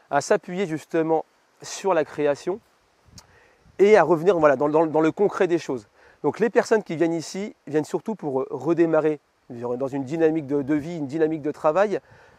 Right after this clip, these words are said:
Elles vont certes, euh, apprendre à s'occuper des poules et apprendre à faire du maraîchage,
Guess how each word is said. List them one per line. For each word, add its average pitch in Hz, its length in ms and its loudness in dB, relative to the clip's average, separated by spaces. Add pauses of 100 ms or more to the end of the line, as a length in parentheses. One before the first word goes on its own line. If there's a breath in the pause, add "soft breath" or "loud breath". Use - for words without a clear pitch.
(720 soft breath)
Elles 156 180 2
vont 156 200 2
certes, - 380 0
euh, 135 200 4
apprendre 160 420 0
à 131 100 0
s'occuper 156 440 -6
des 151 120 -2
poules 170 360 -4
et 147 120 -4
apprendre 147 340 -2
à 135 40 -6
faire 151 180 -4
du 147 80 -6
maraîchage, 143 600 -4